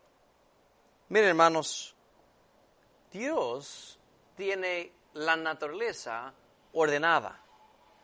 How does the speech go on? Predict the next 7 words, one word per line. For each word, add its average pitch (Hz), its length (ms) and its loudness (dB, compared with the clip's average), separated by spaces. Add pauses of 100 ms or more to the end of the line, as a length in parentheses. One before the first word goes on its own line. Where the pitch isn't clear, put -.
(300)
con 180 220 0
leyes. 180 800 -2 (1300)
Y 196 120 4
así 269 300 8
funciona 247 420 2
la 214 100 2
ciencia. 180 560 -2